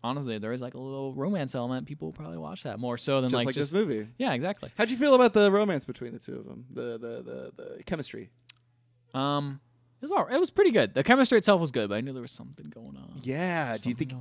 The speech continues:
Speaker 2: could trust Dave Franco?
Speaker 1: No, mainly 'cause it tells me that later on in the movie.
Speaker 2: Oh, okay.
Speaker 1: So, <laughs> now, um,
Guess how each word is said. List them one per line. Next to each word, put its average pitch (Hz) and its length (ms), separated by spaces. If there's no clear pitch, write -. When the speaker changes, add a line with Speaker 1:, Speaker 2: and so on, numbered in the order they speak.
Speaker 2:
could 156 60
trust - 400
Dave 113 160
Franco? 113 480
Speaker 1:
No, 147 520
mainly 143 180
'cause 123 160
it 113 60
tells 127 180
me 113 60
that 101 100
later 107 180
on 113 60
in 120 60
the 123 80
movie. 127 180
Speaker 2:
Oh, 156 280
okay. - 280
Speaker 1:
So, 196 320
<laughs> - 640
now, 175 500
um, 156 480